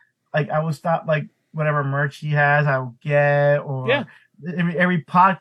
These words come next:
Speaker 1: every time he releases his podcast Wednesday through, Wednesday and Friday, I always listen to it all the time, no matter who's on the podcast.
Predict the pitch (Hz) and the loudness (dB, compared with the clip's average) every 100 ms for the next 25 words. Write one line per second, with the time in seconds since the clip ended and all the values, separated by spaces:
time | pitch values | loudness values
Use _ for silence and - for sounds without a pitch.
0 | - 180 180 175 180 175 175 160 180 175 | -4 -4 -4 -2 0 0 0 -4 -4 -4
1 | 160 156 143 - 175 170 175 147 160 170 | -6 -8 -6 0 2 2 -4 -4 -2 -2
2 | 160 160 - 165 160 170 165 170 156 - | -2 -4 -4 -8 -6 -2 -2 -2 -2 2
3 | 196 185 175 156 - - - _ _ _ | 2 2 0 -4 -10 -20 -20 _ _ _
4 | 165 170 165 170 156 165 151 160 165 165 | 2 4 4 0 -2 -2 -4 -4 -4 -4
5 | - 165 160 147 156 156 156 151 151 151 | 0 0 0 -4 -4 -2 0 0 0 0
6 | 143 156 156 147 147 151 - 135 143 143 | -2 -2 -4 -2 -4 -4 -4 0 0 0
7 | 160 143 143 147 - | 0 2 2 -2 -6